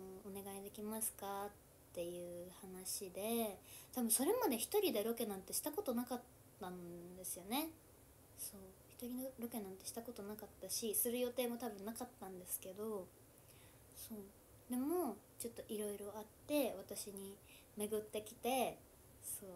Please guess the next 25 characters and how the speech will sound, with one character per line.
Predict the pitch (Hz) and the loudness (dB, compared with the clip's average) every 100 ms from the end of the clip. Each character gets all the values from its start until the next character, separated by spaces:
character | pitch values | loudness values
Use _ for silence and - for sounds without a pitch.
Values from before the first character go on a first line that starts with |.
| 170 - - - - - 208 | -12 -18 -20 -20 -20 -12 -10
ロ | 190 | -6
ケ | 185 | -4
を | |
さ | 185 180 | -4 -6
せ | 185 | -8
て | 175 175 | -8 -10
い | |
た | 175 180 | -8 -8
だ | 185 | -8
い | 185 - | -8 -2
た | 233 | -2
っ | 233 - - - | -2 -10 -16 -12
て | |
い | 175 175 | -10 -10
う。 | - | -8
そ | - 285 | 0 6
れ | |
が | 311 320 | 6 6
多 | 320 | 4
分 | 254 208 | 4 -2
私 | 208 220 - 214 | -4 -2 0 0
の | 220 262 247 - - - - - - - - | 2 2 0 -4 -10 -18 -18 -20 -20 -20 -4
初 | 233 226 262 | 0 4 4
め | 269 | 2
て、 | 254 196 175 | 0 -2 -2